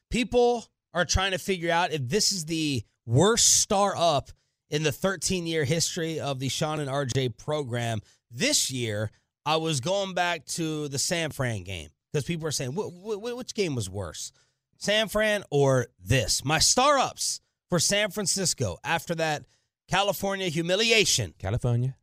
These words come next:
Speaker 1: Dak touchdown, Dak touch, touchdown to Turpin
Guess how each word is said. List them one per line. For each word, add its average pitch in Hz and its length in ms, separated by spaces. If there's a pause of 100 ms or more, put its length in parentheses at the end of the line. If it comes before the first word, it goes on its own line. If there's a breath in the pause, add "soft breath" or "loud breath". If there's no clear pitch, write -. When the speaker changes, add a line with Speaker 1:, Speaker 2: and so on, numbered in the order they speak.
(160)
Speaker 1:
Dak 185 380
touchdown, 196 840
Dak - 240 (100)
touch, - 500 (260)
touchdown 208 640 (160)
to 170 100
Turpin 226 560